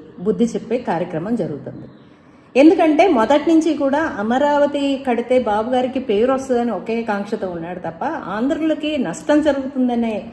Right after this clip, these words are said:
ఆలోచన ఏమాత్రం లేని ఒక శిఖండి రాజకీయ నాయకుడు వైఎస్ జగన్మోహన్ రెడ్డి. ఎవరో ఒకళ్ళని అడ్డం పెట్టుకుని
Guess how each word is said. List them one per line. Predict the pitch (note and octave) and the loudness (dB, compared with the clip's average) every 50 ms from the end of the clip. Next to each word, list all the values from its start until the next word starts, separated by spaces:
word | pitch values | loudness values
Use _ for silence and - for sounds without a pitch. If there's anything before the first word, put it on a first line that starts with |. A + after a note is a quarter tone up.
| - - - - - - - - - - - - | -16 -18 -20 -20 -20 -20 -20 -20 -20 -14 -8 -4
ఆలోచన | E3+ F#3+ G#3+ B3 C4+ C4 C4+ C#4 B3+ | -2 2 4 4 4 4 4 2 0
ఏమాత్రం | G#3+ D#3+ E3 F#3 G#3+ B3 C4 C#4 C#4 D4 D4+ D4 C#4+ D4 D4 C#4+ C#4 | 0 2 2 2 2 4 4 4 4 4 2 2 2 2 2 4 4
లేని | C4 B3+ A#3+ C4 B3+ | 4 6 6 6 4
ఒక | G#3+ G3+ - G#3 | 2 2 0 -2
శిఖండి | F#3+ - - - B3+ B3 B3+ D4+ D#4 D#4 D4+ D4+ | -2 -2 -4 -2 -2 2 4 4 4 6 6 4
రాజకీయ | B3+ A3+ G#3 G3 G3 G#3 G#3 G3+ G3+ G3+ | 4 4 2 2 2 0 0 0 0 0
నాయకుడు | G3 F3 D#3 D#3 D3 - C#3 B2+ - - - - - - - - - - - F3+ | 0 -4 -6 -6 -6 -6 -8 -10 -10 -14 -20 -20 -20 -20 -20 -20 -20 -10 -6 -4
వైఎస్ | F3+ F#3+ G#3 G#3+ G#3+ - | -2 -2 -2 -2 -2 -4
జగన్మోహన్ | G3 F#3 F#3 F3 F3 E3+ E3+ D#3+ E3 E3 D3 | -4 -4 -4 -6 -6 -6 -6 -8 -8 -10 -10
రెడ్డి. | C#3 C3+ C3 C3 - - - - - - - - - | -12 -14 -14 -14 -16 -16 -18 -20 -20 -20 -20 -6 2
ఎవరో | A#3+ C#4 D4 D#4+ F#4+ F#4 F#4 | 4 4 6 8 8 8 8
ఒకళ్ళని | F#4 F#4 D#4+ D#4 D#4+ D#4 | 8 8 8 8 8 6
అడ్డం | C#4+ A#3+ A3 A#3 C4 C4 | 6 4 4 4 4 4
పెట్టుకుని | B3 A#3 A3 G3 - G3 F3+ E3+ D#3+ | 4 2 2 0 -4 -4 -4 -4 -4